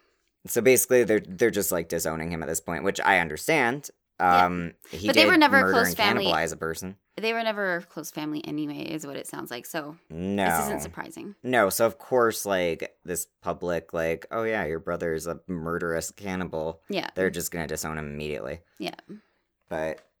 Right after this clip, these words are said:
Speaker 1: <sighs> the mother saying that, I'm just like, "Mm."
Speaker 2: Yeah.
Speaker 1: So when interrogated, Jose said he accidentally strangled Alejandra during a fight <sighs> the evening of October fifth,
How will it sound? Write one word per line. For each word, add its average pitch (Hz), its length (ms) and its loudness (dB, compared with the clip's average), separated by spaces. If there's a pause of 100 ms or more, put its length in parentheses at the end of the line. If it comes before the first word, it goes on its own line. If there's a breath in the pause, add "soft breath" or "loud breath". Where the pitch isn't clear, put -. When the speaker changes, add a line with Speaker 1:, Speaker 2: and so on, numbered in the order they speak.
(120)
Speaker 1:
<sighs> - 1600 -20
the 104 80 -6
mother 78 400 -4
saying 76 340 -8
that, 76 140 -6
I'm 78 140 -8
just 78 200 -10
like, 76 380 -8
"Mm." 69 480 -16 (340)
Speaker 2:
Yeah. 226 440 -12 (680 soft breath)
Speaker 1:
So - 140 0
when 123 140 4
interrogated, 120 720 4
Jose 104 400 2
said 135 200 4
he 139 160 0
accidentally 90 960 0
strangled 101 720 0
Alejandra 82 720 0
during 87 300 0
a 80 40 -8
fight 98 600 4 (800 soft breath)
<sighs> - 760 -18
the 113 140 -2
evening 113 280 2
of 98 80 0
October 92 460 2
fifth, - 520 -8